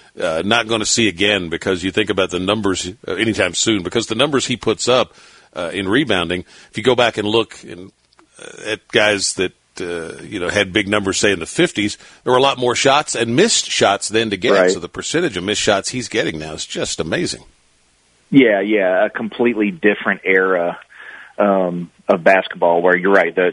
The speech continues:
Speaker 2: team shot a much lower percentage, and so there were a lot more rebounds available that, you know, played at a, a really fast pace. But, I mean, what else can you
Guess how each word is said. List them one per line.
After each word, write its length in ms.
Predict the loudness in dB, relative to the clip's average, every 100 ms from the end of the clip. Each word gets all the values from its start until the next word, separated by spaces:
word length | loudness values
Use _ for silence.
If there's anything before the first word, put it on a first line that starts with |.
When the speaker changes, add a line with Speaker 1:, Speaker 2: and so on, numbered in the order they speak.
| 0
Speaker 2:
team 220 | 0 2
shot 260 | 4 2 2
a 40 |
much 240 | -2 -2 0
lower 220 | 0 0
percentage, 500 | -2 0 2 2 -2
and 120 | 0
so 120 | 0
there 120 | 2
were 120 | 2 2
a 40 |
lot 200 | 2 2
more 240 | -4 -6 -10 -16 -14 -16 -14 0
rebounds 440 | 2 4 2 0
available 540 | 0 2 2 2 0 2
that, 240 | 0 -2 -8
you 160 | -10 -8
know, 200 | -8 -10 -20 _ -2
played 360 | 2 2 2
at 160 | 2 2
a, 380 | 2 2 2 2
a 80 |
really 240 | 2 2 4
fast 280 | 4 2 2
pace. 200 | 2 4
But, 120 | 2 2
I 40 |
mean, 180 | 0 2
what 180 | 4 4
else 160 | 0
can 160 | -6
you 100 | -10